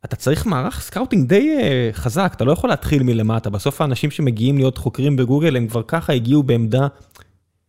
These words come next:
זאת אומרת, אני אשים את זה על השולחן, זה לא בוגרי אוניברסיטה עכשיו שיכולים להגיע ולהצטרף כחוקרים, זה בדרך כלל חבר'ה שכבר עברו כברת דרך. איך אתה מגיע אליהם?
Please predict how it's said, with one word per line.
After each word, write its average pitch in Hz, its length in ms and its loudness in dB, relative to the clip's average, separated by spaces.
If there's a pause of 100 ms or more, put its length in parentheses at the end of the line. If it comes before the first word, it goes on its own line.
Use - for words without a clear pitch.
(260)
זאת - 20 -16
אומרת, 113 120 -6
אני 110 120 0
אשים 123 160 0
את 127 40 2
זה 131 60 4
על 131 40 4
השולחן, 156 320 0
זה 104 60 0
לא 196 80 4
בוגרי 151 340 2
אוניברסיטה 123 560 0
עכשיו 117 240 -2
שיכולים 120 440 0
להגיע 117 320 2
ולהצטרף 113 440 -4
כחוקרים, 110 420 -6
זה 98 60 -6
בדרך 107 220 -4
כלל 123 100 -2
חבר'ה 135 420 -2 (580)
שכבר 117 400 -2
עברו 113 280 2
כברת 135 380 0
דרך. 156 340 0 (380)
איך 151 140 -2
אתה 196 160 0
מגיע 120 400 2
אליהם? 110 200 -2